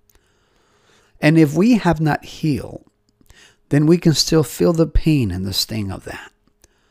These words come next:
The sting from a bitter divorce, the sting of a severed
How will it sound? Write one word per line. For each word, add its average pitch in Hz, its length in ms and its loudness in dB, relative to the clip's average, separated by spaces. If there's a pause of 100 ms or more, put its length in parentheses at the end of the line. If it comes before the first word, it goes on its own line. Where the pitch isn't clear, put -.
(760)
The 147 100 2
sting 190 340 2
from 165 200 2
a 147 180 4
bitter 170 360 2
divorce, - 840 -8 (100)
the 127 120 0
sting 156 360 2
of 143 120 2
a 135 140 0
severed 139 1040 0